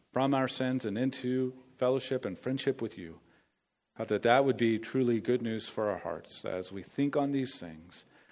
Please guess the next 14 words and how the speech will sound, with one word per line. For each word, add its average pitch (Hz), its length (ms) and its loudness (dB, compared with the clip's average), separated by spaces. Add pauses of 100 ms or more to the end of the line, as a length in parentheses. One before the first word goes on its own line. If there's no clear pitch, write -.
(180)
that 98 120 -6
it 95 60 -4
would 90 180 -6
bring 101 240 -4
a 90 80 -4
sense - 300 -8
of - 180 -14
peace - 480 -6 (560)
and - 100 -20
comfort 120 540 -2 (360)
and 143 100 -18
courage 120 580 -2 (340)
and - 120 -20
confidence 120 680 -4